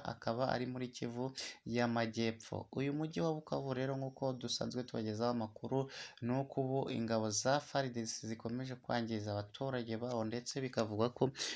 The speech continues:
batangiye kwahuka mu matungo yabo anakubitwa, ndetse mu misozi myinshi cyane bakaba bari gufata amatungo amwe n'amwe agatemaguzwa, ndetse utibagiwe n'ibiribwa byabo.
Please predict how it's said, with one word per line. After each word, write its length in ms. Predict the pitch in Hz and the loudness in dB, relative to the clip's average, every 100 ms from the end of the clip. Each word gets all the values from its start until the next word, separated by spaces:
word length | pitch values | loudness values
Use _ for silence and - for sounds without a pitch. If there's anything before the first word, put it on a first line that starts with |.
| - | 4
batangiye 500 | 127 135 156 160 165 | 8 8 10 8 6
kwahuka 540 | - 165 131 113 - 127 | 4 6 6 6 4 4
mu 100 | 113 | 6
matungo 480 | 110 107 131 117 117 | 2 2 0 6 8
yabo 280 | 123 117 110 | 10 8 8
anakubitwa, 720 | 117 120 135 - 110 - 113 | 4 4 2 0 0 4 4
ndetse 280 | 120 - 156 | 4 2 2
mu 140 | 139 | 4
misozi 540 | 120 113 - 135 127 | 4 4 4 4 4
myinshi 360 | 113 120 135 120 | 2 2 2 0
cyane 440 | - 110 107 110 - - - - - | 2 2 4 2 0 -4 -4 -4 4
bakaba 340 | 147 - 151 | 4 8 6
bari 140 | 170 | 8
gufata 420 | 147 135 135 135 131 | 4 2 0 4 4
amatungo 640 | 110 107 - 123 117 110 110 | 4 0 2 2 4 4 4
amwe 220 | 117 117 | 4 2
n'amwe 460 | 117 117 113 113 110 | 4 4 4 4 0
agatemaguzwa, 1080 | - 107 110 107 - 127 113 104 104 104 104 | 2 2 2 0 -2 2 2 2 0 2 4
ndetse 480 | 104 104 - 120 120 - - - | 4 2 2 2 2 -4 -8 4
utibagiwe 680 | 139 139 - 135 127 117 113 | 4 6 8 8 8 6 6
n'ibiribwa 1040 | 117 127 120 120 - - 117 120 123 123 117 | 6 4 4 4 2 -2 4 6 6 6 4
byabo. 640 | - - 127 117 110 107 | 2 0 4 6 4 2